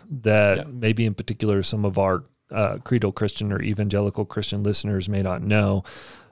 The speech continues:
Speaker 1: Um, what is the expectation for giving within the L D S Church?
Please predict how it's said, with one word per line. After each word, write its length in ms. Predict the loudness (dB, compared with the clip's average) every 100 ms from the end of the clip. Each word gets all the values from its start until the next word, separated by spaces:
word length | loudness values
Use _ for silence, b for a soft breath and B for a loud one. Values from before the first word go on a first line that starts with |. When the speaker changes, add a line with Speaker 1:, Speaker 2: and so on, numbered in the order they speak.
| _
Speaker 1:
Um, 240 | 4 4
what 340 | 2 6 8 10
is 180 | 8 6
the 120 | 4
expectation 840 | 4 0 0 2 0 2 2 0
for 120 | -4
giving 560 | -2 -2 -2 -4 -6 -10 -14 -2
within 360 | 0 0 0
the 120 | 0
L 100 | 0
D 140 | -2 -2
S 160 | -4
Church? 580 | -6 -6 -6 -8 -10 -12